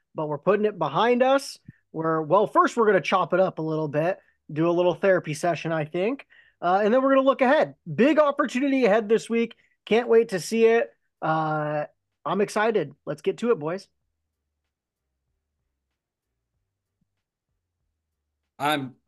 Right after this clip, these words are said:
Speaker 2: thank you, Zane. I'm joined also by two of our interns. Uh, intern Dan is out. Apparently, he's shopping for a car.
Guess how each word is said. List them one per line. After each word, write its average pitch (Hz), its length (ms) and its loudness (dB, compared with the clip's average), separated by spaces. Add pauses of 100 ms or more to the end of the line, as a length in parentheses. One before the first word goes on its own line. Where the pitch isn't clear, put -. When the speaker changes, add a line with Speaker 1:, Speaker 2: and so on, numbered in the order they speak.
Speaker 2:
thank 135 220 -2
you, 135 100 -6
Zane. 147 300 -4
I'm 143 120 -6
joined 156 460 0 (400)
also 156 380 0
by 123 200 0
two 247 360 -6
of 120 120 -4
our 110 140 -4
interns. 151 720 -8
Uh, 113 220 -4
intern 131 380 -8
Dan 139 300 -2
is 110 160 -6
out. 127 280 -4
Apparently, 123 500 -8
he's 113 220 -6
shopping 113 640 -6
for 110 220 -8
a 98 60 -10
car. 156 500 -2